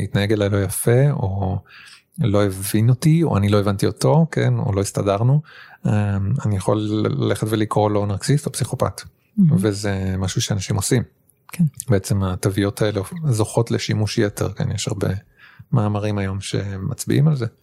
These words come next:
Speaker 2: כן.
Speaker 1: אז זה דבר אחד שאנחנו רוצים לנסות להימנע ממנו.
Speaker 2: Mm.
Speaker 1: ודבר שני, כשאנחנו משתמשים בתוויות האלה, זה באמת,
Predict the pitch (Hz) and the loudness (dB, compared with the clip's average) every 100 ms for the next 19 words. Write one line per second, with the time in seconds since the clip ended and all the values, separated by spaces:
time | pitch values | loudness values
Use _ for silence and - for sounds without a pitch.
0 | - 170 151 - - - - 117 123 113 | -8 -6 -4 -8 -14 -4 2 4 6 2
1 | 101 113 113 104 104 95 107 98 - - | 0 -2 -2 -2 -4 -2 -2 -2 -2 -2
2 | 101 92 90 92 98 127 160 - 165 156 | -2 0 -2 0 2 4 2 0 -6 -6
3 | 156 - _ - 101 98 101 98 98 98 | -8 -16 _ -2 -2 0 0 0 0 0
4 | 98 98 101 113 120 165 175 - 151 170 | 0 0 0 2 4 2 2 0 2 2
5 | - 139 - 110 - 107 104 104 104 104 | 4 2 2 -2 -2 -2 -2 0 0 0
6 | 104 101 101 104 120 - | -2 -2 0 2 0 0